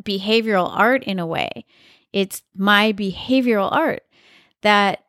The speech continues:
to do somebody justice, I must produce it in the way that I know how to do it best. And I can't have someone else weaving together these people's stories that they entrusted me with.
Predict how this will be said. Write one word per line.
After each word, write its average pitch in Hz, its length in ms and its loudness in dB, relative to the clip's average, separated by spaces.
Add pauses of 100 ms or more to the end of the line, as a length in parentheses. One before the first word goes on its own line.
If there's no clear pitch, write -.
(320)
to - 120 -8
do 247 260 -2
somebody 247 520 -2
justice, - 880 -2 (160)
I 220 200 2
must 214 460 2
produce 180 380 -2
it 180 80 -2
in 180 120 0
the 180 80 -2
way 165 440 -2 (120)
that 170 380 -2 (520)
I 180 440 2
know 185 300 2
how 180 280 -2
to - 140 -10
do 180 140 0
it 170 140 -2
best. - 480 -4 (640)
And 190 300 4 (100)
I 208 140 2
can't 233 520 0
have 226 380 0
someone 208 340 2
else 196 340 2
weaving 214 520 0
together 196 400 0
these 190 240 -6
people's 190 720 -4
stories 240 420 2
that 185 160 0
they 185 120 0
entrusted 196 460 -2
me 190 100 -6
with. - 300 -10